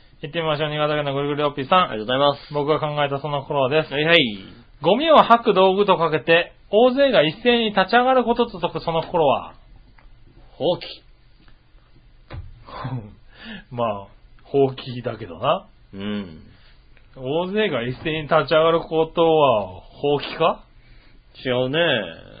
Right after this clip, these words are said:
Speaker 1: あ、ほう。
Speaker 2: なんだ？
Speaker 1: 違うよな。え？放棄？
Speaker 2: <laughs> 放棄なの？立ち上がってるだけで放棄しないよね。
Speaker 1: 放棄しないよな。
Speaker 2: うん。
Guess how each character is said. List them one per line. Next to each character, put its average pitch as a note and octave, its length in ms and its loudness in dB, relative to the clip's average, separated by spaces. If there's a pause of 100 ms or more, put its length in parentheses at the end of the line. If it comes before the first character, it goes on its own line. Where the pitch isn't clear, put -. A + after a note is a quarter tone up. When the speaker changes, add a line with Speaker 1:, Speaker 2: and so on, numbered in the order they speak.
(260)
Speaker 1:
あ、 B2+ 80 -4
ほ G#2+ 500 -10 (1300)
う。 G#2 40 -16
Speaker 2:
な D#3 240 0
ん E3 80 0
だ？ G#2 80 2 (460)
Speaker 1:
違 C3+ 80 -10
う F#3 340 2
よ A2+ 140 -4
な。 A#2 400 -4
え？ E3 180 -6 (320)
放 - 280 2
棄？ B2 300 -10 (300)
Speaker 2:
<laughs> - 420 -14
放 G#3 180 4
棄 B2 120 -8
な A2+ 120 -2
の？ E3+ 280 -4 (260)
立 D3 140 -4
ち - 60 -20
上 C#4+ 140 8
が D4+ 100 4
っ D4 80 0
て D#4 100 -4
る C#4+ 380 0
だ G#3 140 2
け A#3 100 -2
で G3+ 80 0
放 G#3 240 6
棄 E3 140 -4
し - 140 -8
な F3 100 4
い - 20 8
よ A3 160 6
ね。 A2 60 -2
Speaker 1:
放 D#3 40 -6
棄 C#3 40 -8
し D3+ 100 -4
な D3 180 4
い B2 40 0
よ A2+ 140 -4
な。 D3+ 300 2 (120)
Speaker 2:
う B2+ 60 -8 (300)
ん。 - 20 -20